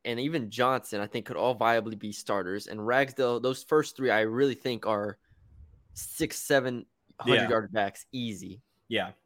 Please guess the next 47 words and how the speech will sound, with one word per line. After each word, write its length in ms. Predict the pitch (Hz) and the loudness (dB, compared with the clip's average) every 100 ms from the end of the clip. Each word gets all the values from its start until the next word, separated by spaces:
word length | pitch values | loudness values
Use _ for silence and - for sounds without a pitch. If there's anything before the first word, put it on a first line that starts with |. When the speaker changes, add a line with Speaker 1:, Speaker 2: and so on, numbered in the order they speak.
| - | -2
Speaker 1:
And 500 | 120 117 117 113 107 | 0 2 0 0 0
I 80 | |
think 180 | 113 131 | -2 -4
this 100 | 120 | -6
is 40 | - | -2
gonna 140 | 131 | -2
be 120 | 120 120 | 0 0
an 60 | |
elite 180 | 117 123 | 0 -2
run 180 | 104 117 | -4 -4
game. 160 | 127 123 | -2 -4
I 60 | |
think 160 | 110 113 | -6 -4
those 160 | 110 | -2
are 80 | 110 | 0
elite 200 | 107 113 | -2 -2
running 160 | 113 120 | -2 0
backs. 220 | 120 131 | -2 -2
I 80 | - | -2
have 160 | 113 110 | -2 0
them 140 | 107 | -2
in 60 | 107 | -4
the 100 | 104 | -6
S 140 | 101 | -8
tier. 240 | - - 104 _ _ _ _ _ _ | -12 -14 -16 _ _ _ _ _ _
Speaker 2:
If 160 | 120 | -6
we're 100 | 131 | -2
gonna 160 | 139 143 | 0 2
go 140 | 143 | 2
S 220 | - 113 - | 2 0 -4
tier 240 | - 113 | -4 -2
is 300 | 104 95 - _ - _ _ _ _ _ _ | -2 -6 -12 _ -20 _ _ _ _ _ _
not 260 | 113 113 - | 0 0 0
top 200 | 117 113 | -2 -4
of 40 | |
the 60 | 110 | -6
conference, 500 | 113 110 110 120 - | -8 -8 -6 -12 -12
then 160 | 95 92 | -12 -14
sure, 240 | - 98 113 | -14 -20 -16
I'll 100 | - | -14
go 100 | 95 92 | -10 -10
with 100 | 87 | -10
that 140 | - | -16
too. 200 | - 101 110 _ - _ _ | -16 -18 -18 _ -20 _ _
Speaker 1:
Well, 160 | 160 196 | 4 8
it 180 | 202 | 8
is. 380 | 233 247 202 - | 6 2 0 -10